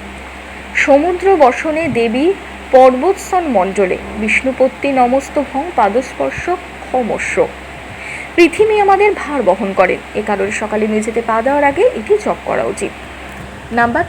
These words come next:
তিন, স্বাস্থ্যমতে সকালে উঠে গায়ত্রী মন্ত্র জপ করা উচিত। মন্ত্রটি হলো, "ওম ভূবর্ভ স্ব তৎসবিতুর্বরেণ্যম ভর্গো দেবস্য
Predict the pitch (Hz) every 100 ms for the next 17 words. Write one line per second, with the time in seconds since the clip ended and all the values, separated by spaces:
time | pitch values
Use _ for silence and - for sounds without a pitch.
0 | - 214 - - - - - - - -
1 | - - 294 294 - 415 415 403 381 349
2 | 339 330 285 359 254 233 277 - 220 180
3 | 196 196 190 - 190 185 196 302 - -
4 | - 214 202 208 220 220 262 202 294 -
5 | - - - - 285 339 392 440 311 269
6 | 254 311 349 349 359 - 247 226 330 -
7 | - - - - 269 320 - - 294 302
8 | 311 277 240 254 262 208 196 196 208 311
9 | - - 208 220 226 247 214 208 262 -
10 | -